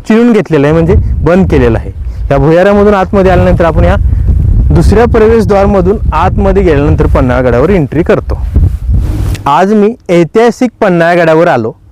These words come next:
आणि पन्हाळगडावर असलेला गुप्त, रहस्यमय, प्राचीन भुयारी मार्ग तुम्हाला दाखवला. त्या मार्गापर्यंत जाण्यासाठी मला अडचणीमधून, गवतामधून तो मार्ग शोधत, शोधत जावं लागला आणि finally मी त्या ठिकाणी पोहोचलो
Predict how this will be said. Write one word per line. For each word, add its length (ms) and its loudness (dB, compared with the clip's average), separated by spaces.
आणि 140 0
पन्हाळगडावर 800 0
असलेला 400 -2
गुप्त, 520 -4
रहस्यमय, 640 0
प्राचीन 540 0
भुयारी 440 2
मार्ग 360 0
तुम्हाला 280 -2
दाखवला. 400 -4
त्या 140 2
मार्गापर्यंत 720 0
जाण्यासाठी 500 -2
मला 260 0
अडचणीमधून, 720 0
गवतामधून 600 0
तो 120 4
मार्ग 460 0
शोधत, 460 0
शोधत 380 0
जावं 260 2
लागला 260 0
आणि 120 -4
finally 380 -2
मी 80 0
त्या 160 0
ठिकाणी 320 0
पोहोचलो 520 0